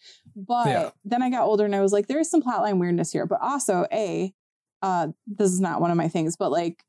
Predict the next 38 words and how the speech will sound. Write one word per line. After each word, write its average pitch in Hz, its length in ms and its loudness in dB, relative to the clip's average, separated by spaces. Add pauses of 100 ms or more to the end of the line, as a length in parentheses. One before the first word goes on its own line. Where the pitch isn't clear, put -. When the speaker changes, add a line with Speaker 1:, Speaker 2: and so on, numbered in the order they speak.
(120)
Speaker 1:
so 247 220 0
it's, 233 220 -2
it's 208 180 0
modeled 208 320 0
after 175 240 -2
Jane 175 240 2
Austen's 160 400 0
Emma. 170 460 -2 (920)
Speaker 2:
I 120 300 0 (600)
Speaker 1:
Oh, - 120 4
Speaker 2:
never 226 140 4
Speaker 1:
that 190 100 2
Speaker 2:
read - 80 2
Speaker 1:
should 185 100 4
have - 80 4
Speaker 2:
it. - 40 4
Speaker 1:
been 196 100 4
one 180 80 2
of 175 40 0
my 170 100 -2
things. 170 200 -2 (260)
So 262 260 -2
it 262 80 0
is 254 120 0
actually 269 400 -2
the 202 120 0
archetype 233 520 -2
for 190 200 0
it - 200 -8
and 208 140 2
the 190 40 2
actual 202 220 0
storyline 196 480 2
for 185 160 0
it - 140 -2
is 180 240 2
Jane 180 200 2
Au-, 170 200 0